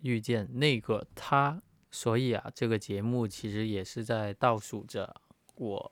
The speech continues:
即将不知道在多少年之后去台湾的一个，呃，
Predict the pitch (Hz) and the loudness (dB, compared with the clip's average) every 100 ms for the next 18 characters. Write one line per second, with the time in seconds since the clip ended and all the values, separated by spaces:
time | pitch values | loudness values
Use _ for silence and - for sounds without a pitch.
0 | _ - 113 101 117 113 107 - _ - | _ -10 -8 -4 -2 -2 -6 -10 _ -6
1 | 113 120 110 110 104 101 98 _ 113 113 | 4 6 6 6 4 2 -4 _ 0 2
2 | - - 104 95 - 113 - 113 98 113 | 0 -4 -6 -8 -2 -2 0 -2 -2 -6
3 | - - 104 101 - 104 101 110 110 113 | -10 -6 -6 -8 -10 -6 -2 -2 -2 -4
4 | - - - - 92 62 - 104 - - | -6 -8 -10 -8 -8 -8 -10 -14 -18 -14
5 | 113 - | -10 -10